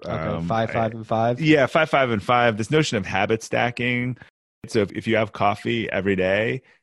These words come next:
Speaker 2: and you've never written in a journal and you just say, "Look, I'm actually gonna buy something like the five-minute journal, which takes five minutes, and I'm gonna do the, that journal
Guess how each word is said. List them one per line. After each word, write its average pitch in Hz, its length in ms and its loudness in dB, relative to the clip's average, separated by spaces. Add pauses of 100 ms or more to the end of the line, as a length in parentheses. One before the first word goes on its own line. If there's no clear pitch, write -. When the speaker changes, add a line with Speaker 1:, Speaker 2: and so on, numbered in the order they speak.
Speaker 2:
and 92 220 0
you've 92 140 0
never 95 220 0
written 90 180 -2
in 98 120 -6
a 92 40 -6
journal 98 360 -2
and 101 120 -2
you 87 60 -4
just 87 160 -8
say, 92 80 -2
"Look, 101 240 0
I'm 101 120 -4
actually 110 300 -4
gonna 95 300 -4 (340)
buy 92 160 -4
something 101 220 -8
like 90 140 -8
the 92 60 -10
five-minute 101 520 -4
journal, 95 260 -6
which - 160 -8
takes 95 180 -8
five 92 220 -4
minutes, 90 380 -6 (320)
and 98 100 -2
I'm 104 60 0
gonna 98 200 -2 (500)
do 123 180 -2
the, 113 320 0
that 95 240 -2
journal 117 560 -2